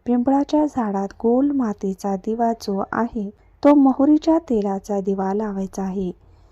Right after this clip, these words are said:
तुम्ही भगवान विष्णूसाठी गोल मातीचा दिवा लावायचा आहे. तसेच त्याच वेळी तुम्ही पिंपळाच्या झाडाला हात लावा आणि तुमची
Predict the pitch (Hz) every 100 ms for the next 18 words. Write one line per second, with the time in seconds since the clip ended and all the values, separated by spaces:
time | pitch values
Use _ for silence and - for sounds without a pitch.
0 | _ _ _ 240 233 240 220 214 208 214
1 | 214 208 - 214 214 208 220 208 233 247
2 | 302 262 202 - 202 208 196 196 190 196
3 | 226 214 196 196 - 196 190 202 196 -
4 | - - - 294 294 240 208 - _ _
5 | - - 294 320 - 240 214 214 208 214
6 | 208 208 208 214 208 214 208 214 208 214
7 | 208 208 196 196 - 240 240 240 220 185
8 | 196 214 - 214 208 233 220 - 214